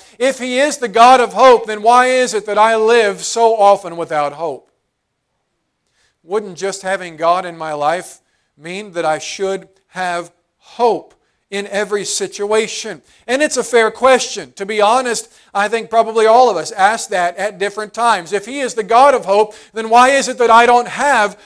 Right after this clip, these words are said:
or feel any hope today? Some people are living without any real sense of hope. It is one of the greatest searches in the world today. People are looking for it in every corner that they can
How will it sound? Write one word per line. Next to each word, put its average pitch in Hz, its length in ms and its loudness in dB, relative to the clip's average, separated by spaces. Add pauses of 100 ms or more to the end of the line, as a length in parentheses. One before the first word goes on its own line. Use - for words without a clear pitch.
or 233 180 4
feel 247 440 -2
any 202 280 -8
hope 190 520 -2 (280)
today? 190 480 -2
Some 247 340 -2
people 233 560 -8 (220)
are 214 160 0
living 220 380 0
without 190 360 0
any 208 220 -8
real 196 240 -6
sense 233 640 -8
of 202 500 -2 (320)
hope. 226 400 2
It 233 100 0
is 220 180 -6
one 247 280 -2
of 226 100 -4
the 196 60 -2
greatest 226 500 -2
searches 185 680 -6 (280)
in 240 360 -4 (180)
the 220 140 0
world 220 340 0
today. 220 380 -2
People 247 260 -6
are 220 120 -2
looking 247 300 0
for 208 240 -2
it 196 60 -4
in 190 100 -10
every 233 240 -2
corner 226 480 -6 (240)
that 202 200 -2
they 220 180 0
can 214 460 -10